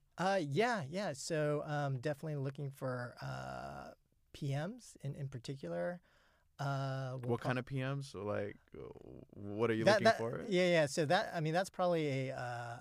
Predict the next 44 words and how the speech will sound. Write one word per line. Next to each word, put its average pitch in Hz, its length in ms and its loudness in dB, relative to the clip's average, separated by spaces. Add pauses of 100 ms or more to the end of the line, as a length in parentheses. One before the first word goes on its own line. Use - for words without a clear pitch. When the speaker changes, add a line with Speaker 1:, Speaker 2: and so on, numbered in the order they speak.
(120)
Speaker 1:
another 135 320 -2
podcast 143 520 -4
in - 60 -2
Speaker 2:
Yeah, 120 140 10
Speaker 1:
itself. 147 260 6
But, 190 100 8
Speaker 2:
<laughs> - 20 12
okay. 180 420 12
Speaker 1:
<laughs> - 40 10
but 208 360 8 (320)
just 143 200 0
generally, 185 380 6
I, 175 220 4
let, 180 260 -2
let, 180 160 -2
let's 170 160 -4
just 151 220 -2
say 156 160 2
P 165 240 0
Ms, 175 360 4
Speaker 2:
Yeah. 113 200 8
Speaker 1:
and, 147 240 2
uh, 135 200 2
you 147 120 -2
know, 135 100 0
we'll, 135 160 -4
we'll 139 140 -2
probably 147 260 -4
try 135 240 -2
to 120 240 -4 (460)
build 139 180 0
out 139 220 -2
our 127 160 -4
user 127 240 -6
acquisition 127 480 -8
team 127 440 -8
in, 127 200 -10
in 131 80 -8
the 127 80 -8
near 127 160 -8
term 123 180 -10
future 135 340 -12
as 123 120 -14
well. 131 260 -8